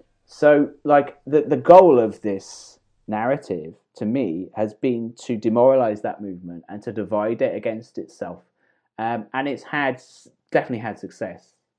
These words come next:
in that respect. Like, it's really become a really rancorous thing. Um, so it's ha-, it hasn't had maximum effect. So the, the grassroots of the Labour Party, actual Labour Party members don't, don't believe it. Like, polling shows that, that they actually don't accept this narrative.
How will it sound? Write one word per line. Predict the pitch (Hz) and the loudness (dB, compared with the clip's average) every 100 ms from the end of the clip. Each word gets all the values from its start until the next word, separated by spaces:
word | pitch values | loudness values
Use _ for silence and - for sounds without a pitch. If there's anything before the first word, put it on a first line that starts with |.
| - | -16
in | 95 | -12
that | 101 95 _ | -12 -14 _
respect. | 87 - - 73 _ _ | -20 -18 -18 -18 _ _
Like, | - | -16
it's | 107 107 | -14 -8
really | 120 110 | -8 -6
become | 110 - 110 | -10 -10 -8
a | 104 | -8
really | 101 107 101 | -8 -8 -8
rancorous | 107 107 107 95 92 | -10 -12 -12 -12 -14
thing. | _ 101 87 90 _ _ _ _ _ _ _ _ - | _ -10 -10 -16 _ _ _ _ _ _ _ _ -18
Um, | 92 92 92 92 | -16 -14 -14 -16
so | - 107 | -12 -12
it's | 107 | -12
ha-, | - - 117 - | -16 -18 -14 -12
it | 104 - | -10 -8
hasn't | 185 190 | -6 -4
had | 139 120 | -4 -2
maximum | 143 - - 110 101 92 92 _ _ _ _ _ _ _ - | -4 -6 -10 -8 -8 -12 -18 _ _ _ _ _ _ _ -20
effect. | - - - - | -14 -12 -12 -14
So | - 107 101 - _ _ _ _ | -8 -6 -6 -10 _ _ _ _
the, | 113 107 110 | -12 -12 -12
the | |
grassroots | 104 135 131 131 113 | -6 -2 -2 -2 -10
of | 107 | -8
the | 110 | -6
Labour | 104 101 | -6 -8
Party, | - 98 92 98 90 | -8 -8 -8 -10 -8
actual | 113 120 | -8 -6
Labour | 107 104 | -6 -6
Party | - 101 - | -6 -8 -8
members | 98 104 90 87 | -8 -6 -6 -8
don't, | - 92 87 _ | -6 -6 -6 _
don't | - 95 98 | -12 -10 -10
believe | 90 90 85 | -10 -10 -12
it. | - - _ _ | -16 -20 _ _
Like, | 92 85 - | -14 -14 -8
polling | 107 98 90 | -6 -4 -8
shows | 87 90 90 87 | -12 -12 -12 -14
that, | 76 - | -18 -16
that | 85 | -16
they | 90 90 | -14 -14
actually | 85 - 87 | -14 -16 -14
don't | 95 90 87 | -10 -10 -10
accept | - - 85 - | -18 -14 -14 -14
this | - - - | -20 -20 -20
narrative. | 82 - _ | -20 -20 _